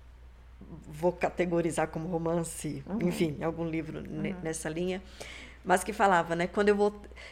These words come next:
Speaker 1: eu acho que eu, <laughs> se alguém souber o nome desse livro, pode me falar, porque é, é
Speaker 2: Uhum.
Speaker 1: muito legal esse livro. Quando eu voltar a ser criança. Foi uma amiga
Speaker 2: Uhum.
Speaker 1: minha que me emprestou,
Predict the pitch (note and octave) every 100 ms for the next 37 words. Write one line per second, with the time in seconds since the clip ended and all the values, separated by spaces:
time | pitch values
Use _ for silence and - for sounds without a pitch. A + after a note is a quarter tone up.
0 | - G3+ A#3 D#4 - A#3+ B3 - - D4
1 | - C#4+ A#3+ B3+ C#4+ C4+ G#3+ A3+ A3 G#3+
2 | G#3+ G#3+ G#3+ G#3 G#3 A3 A3 G#3+ G3 -
3 | A#3 A#3 A3+ - A3+ A3+ A#3 A#3 C4 C#4
4 | C#4 A3+ G#3 F3+ F3+ F3+ E3 E3 - -
5 | - - - - - A3+ A3 G#3+ G#3+ A3
6 | A3 A#3 G3 - G3+ E3 E3+ - E3 -
7 | - - - - - - - A3 A#3+ B3
8 | A3+ B3 B3+ A3 G3 F#3+ F#3+ F#3 G3 G3
9 | G3 F#3+ - G3 G3 - -